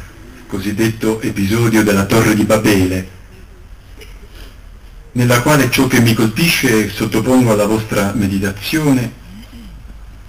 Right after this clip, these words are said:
ciò che mi colpisce è, è il ragionamento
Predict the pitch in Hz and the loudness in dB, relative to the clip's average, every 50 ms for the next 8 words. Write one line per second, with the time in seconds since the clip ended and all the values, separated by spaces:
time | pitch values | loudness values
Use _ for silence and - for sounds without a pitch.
0 | - - - - - - - - - - - - - - - - - - - - | -20 -20 -18 -20 -20 -20 -20 -20 -20 -20 -20 -20 -20 -20 -20 -20 -20 -20 -20 -18
1 | - - - - - - - - - - 143 - 143 135 143 143 139 151 139 135 | -18 -20 -20 -20 -20 -20 -16 -8 -4 -4 0 2 4 4 4 4 4 2 2 4
2 | 196 190 190 - - 131 123 120 131 151 - - 139 127 135 143 - - - - | 4 4 4 4 2 0 0 0 0 -2 -2 -2 -2 -2 -2 -2 -4 -8 -16 -20
3 | - - - - - - - - - - - - - - - - - - - - | -20 -20 -20 -20 -20 -20 -20 -20 -20 -20 -20 -20 -20 -20 -20 -20 -20 -20 -20 -20
4 | - - - - - - - - - - - - - - - - - - - - | -20 -20 -20 -20 -20 -20 -20 -20 -20 -20 -20 -20 -20 -20 -20 -20 -20 -20 -20 -20
5 | - - - - - - - - 139 127 135 139 139 139 135 139 139 151 156 170 | -20 -20 -20 -20 -20 -14 -6 -2 0 2 2 2 2 2 2 4 4 4 4 4
6 | 196 214 202 143 113 101 92 - - 98 95 87 - - | 4 4 4 4 2 0 -2 -4 -6 -8 -8 -8 -12 -16